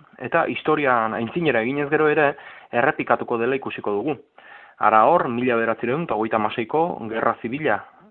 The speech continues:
Nafarroan bertan, adibidez. Zenbat herritan gertatu ziren halako salaketak, zenbat jendek salduzun bizilaguna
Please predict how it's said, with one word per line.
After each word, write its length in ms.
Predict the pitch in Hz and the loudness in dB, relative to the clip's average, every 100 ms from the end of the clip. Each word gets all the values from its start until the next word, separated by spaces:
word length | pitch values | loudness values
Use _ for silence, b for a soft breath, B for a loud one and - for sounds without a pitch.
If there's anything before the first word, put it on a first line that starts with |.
| _ - | _ -4
Nafarroan 880 | 110 - 131 131 127 120 113 113 113 | -2 6 6 6 6 4 2 0 0
bertan, 380 | 143 120 101 98 | 2 2 2 -4
adibidez. 520 | - 117 123 113 104 - _ B B B B _ - | -6 -4 -4 -2 -4 -6 _ B B B B _ -4
Zenbat 320 | 127 135 123 | -2 0 0
herritan 540 | 113 160 143 147 170 135 | 0 0 0 0 -2 -4
gertatu 340 | 120 139 139 127 | -2 0 -2 -4
ziren 240 | 131 147 | -2 2
halako 240 | 113 113 120 | 2 2 0
salaketak, 600 | 110 113 135 143 147 - _ _ - | 0 0 2 0 0 -4 _ _ -6
zenbat 280 | 143 135 120 | -2 0 0
jendek 400 | 127 165 156 - - | 0 0 -2 -4 0
salduzun 460 | 117 151 160 139 | 0 0 -4 -6
bizilaguna 480 | 117 165 135 117 | -4 -2 0 2